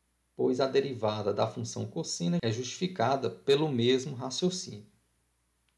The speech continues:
Inicialmente, observe o seguinte, né, que o limite do cosseno de h menos um sobre h, quando h tende a zero,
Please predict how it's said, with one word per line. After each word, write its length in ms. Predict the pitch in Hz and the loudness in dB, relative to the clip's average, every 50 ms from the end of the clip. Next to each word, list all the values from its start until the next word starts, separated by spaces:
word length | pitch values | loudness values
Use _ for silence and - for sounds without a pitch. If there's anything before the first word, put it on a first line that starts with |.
| _ _ _ _ _ _ _ _ _ _ _ _ _ _ _ _ _ | _ _ _ _ _ _ _ _ _ _ _ _ _ _ _ _ _
Inicialmente, 800 | - 127 139 - - 170 156 151 131 120 127 143 - - - - | -6 -6 -4 -2 0 0 0 2 2 0 -2 -2 -4 -6 -6 -6
observe 560 | 135 127 131 120 - - - 131 127 127 120 147 | -6 -4 -2 -4 -2 0 2 0 0 0 -2 -8
o 40 | |
seguinte, 760 | - - 180 147 120 104 101 95 95 95 - - - - - _ _ _ _ _ _ _ _ _ _ _ _ _ _ _ _ _ _ | -8 -8 -8 -6 -6 -6 -8 -8 -8 -10 -10 -12 -12 -12 -16 _ _ _ _ _ _ _ _ _ _ _ _ _ _ _ _ _ _
né, 180 | - 101 117 117 - | -10 -8 -8 -8 -10
que 260 | - 117 117 - - _ - | -8 -8 -8 -8 -8 _ -2
o 80 | 127 127 | 0 2
limite 840 | 131 135 127 120 127 151 196 202 202 - - - - 170 - _ _ _ _ _ _ _ _ | 2 2 2 0 0 0 -2 -2 -2 -2 -4 -4 -4 -8 -18 _ _ _ _ _ _ _ _
do 140 | - 117 117 | -12 -10 -6
cosseno 580 | - 147 143 139 - - - 117 113 113 117 | 0 0 0 2 0 -2 0 0 0 0 0
de 160 | 113 113 117 113 | 0 0 2 2
h 560 | 107 104 95 95 95 95 104 101 - - _ - | 2 2 0 -2 -6 -6 -6 -10 -12 -16 _ -10
menos 380 | 120 120 120 123 120 107 95 92 | -4 0 0 2 0 0 -2 -6
um 140 | 98 98 92 | -10 -12 -12
sobre 340 | - - - 95 92 92 95 | -12 -4 -4 -2 0 0 0
h, 500 | 95 95 101 120 - 160 147 - - _ | 0 0 2 0 0 0 -2 -6 -14 _
quando 160 | - 120 117 110 | -4 -2 -2 -2
h 240 | 107 101 104 101 | -2 0 -2 -4
tende 260 | - - - 113 101 104 | -4 -4 -6 -4 -2 -2
a 120 | 101 98 | -4 -4
zero, 360 | 90 - 127 147 170 175 - | -4 -4 -2 -2 -2 -2 -4